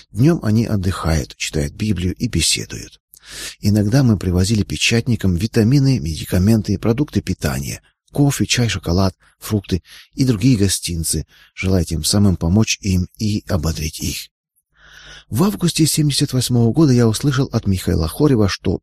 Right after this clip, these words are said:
первый тираж Библии на русском языке, почти пять тысяч экземпляров, готов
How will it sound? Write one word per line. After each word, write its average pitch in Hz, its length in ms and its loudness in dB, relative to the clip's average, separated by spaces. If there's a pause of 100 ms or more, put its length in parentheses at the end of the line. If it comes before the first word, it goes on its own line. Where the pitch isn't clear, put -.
первый 131 300 2
тираж 82 320 -2
Библии 143 300 2
на 127 120 2
русском 123 280 0
языке, 110 420 2 (380)
почти - 340 -4
пять 82 240 -2
тысяч - 360 -6
экземпляров, 73 640 -4 (220)
готов - 520 -4